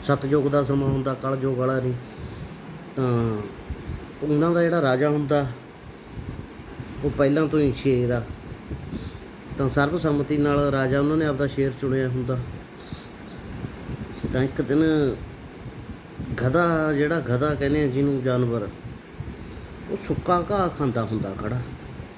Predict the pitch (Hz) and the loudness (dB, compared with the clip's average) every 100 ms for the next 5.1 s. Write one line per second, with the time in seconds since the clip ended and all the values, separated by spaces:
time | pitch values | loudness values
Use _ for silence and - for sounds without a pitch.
0 | - - - - - - - - - - | -14 -14 -12 -14 -10 -8 -6 -6 -6 -8
1 | - - - - - - 123 117 123 131 | -10 -8 -8 -6 -6 0 0 2 2 2
2 | 135 127 139 135 127 147 131 127 120 120 | 0 -2 2 2 2 2 2 2 2 2
3 | 117 110 107 - - - - - - - | 0 0 -6 -12 -16 -16 -14 -12 -12 -10
4 | - - - - - - - 127 123 117 | -10 -10 -12 -10 -12 -10 -4 2 4 2
5 | 113 | 0